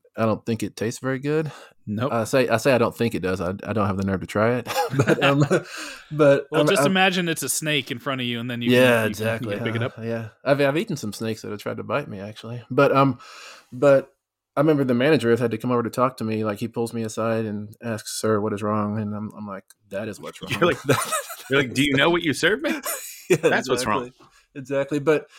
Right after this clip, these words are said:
Speaker 1: you know, the, I understand the reason for the taboo against eating human meat, 'cause if we feed on each other, there won't be any of us left, you know? And also there's the thing with the, the prions and the brains. You get that twitch in your hand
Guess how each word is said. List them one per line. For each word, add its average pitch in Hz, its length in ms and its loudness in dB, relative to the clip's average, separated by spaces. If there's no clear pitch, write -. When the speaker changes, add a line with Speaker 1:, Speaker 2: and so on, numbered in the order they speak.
Speaker 1:
you 160 120 6
know, 208 60 8
the, 190 100 6
I 160 160 6
understand 180 680 0
the 120 120 4
reason 127 320 0
for 117 80 -6
the 113 80 0
taboo 120 500 2
against 110 300 -2
eating 113 180 0
human 113 260 0
meat, 117 320 2
'cause 113 380 -2
if 107 140 -6
we 107 100 -2
feed 120 200 0
on 107 120 0
each 101 140 -6
other, 113 240 0
there 107 100 -6
won't 107 160 -8
be 107 80 -6
any 104 160 -6
of 95 80 -8
us 95 140 -14
left, 104 340 -8
you 101 80 -12
know? 104 140 -8
And 107 100 -4
also 110 300 2
there's 101 220 -4
the 98 100 -6
thing 104 260 -6
with 101 140 -8
the, 98 180 -4
the 98 100 -8
prions 107 560 -2
and 113 40 -8
the 107 40 -4
brains. 113 540 -6
You 110 140 -6
get 113 120 -4
that 104 140 -4
twitch - 260 -6
in 113 60 -8
your 104 80 -10
hand 117 400 -6